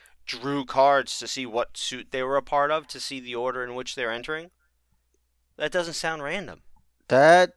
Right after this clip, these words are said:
Speaker 2: does not sound random at all.
Speaker 1: Like
Speaker 2: And who leaves the Joker cards in the deck? What a bunch of savages.
Speaker 1: Right.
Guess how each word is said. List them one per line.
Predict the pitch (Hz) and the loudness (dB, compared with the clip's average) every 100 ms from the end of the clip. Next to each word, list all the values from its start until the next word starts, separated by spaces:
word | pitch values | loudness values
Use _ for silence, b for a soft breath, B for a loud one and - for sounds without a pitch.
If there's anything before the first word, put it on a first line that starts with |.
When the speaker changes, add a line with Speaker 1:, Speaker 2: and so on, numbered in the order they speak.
| - | 2
Speaker 2:
does | 139 139 | 4 6
not | 156 147 - | 8 8 8
sound | 135 135 120 | 6 6 8
random | 131 139 127 | 6 6 6
at | 110 | 6
all. | 117 123 90 90 - b b | 8 8 6 2 -8 b b
Speaker 1:
Like | - 143 | 8 8
Speaker 2:
And | 131 | 8
who | 208 214 | 2 4
leaves | 165 165 185 147 | 6 6 6 4
the | 127 | 0
Joker | - 120 165 135 | 6 8 8 2
cards | - 113 113 110 | 6 8 8 4
in | |
the | 101 | -6
deck? | 90 _ - 113 - | -8 _ 4 4 2
What | 131 170 | -6 0
a | |
bunch | 147 - | 0 0
of | - | -4
savages. | - 104 90 76 76 78 - - 87 | 0 0 0 -6 -12 -14 -6 2 2
Speaker 1:
Right. | 107 | 2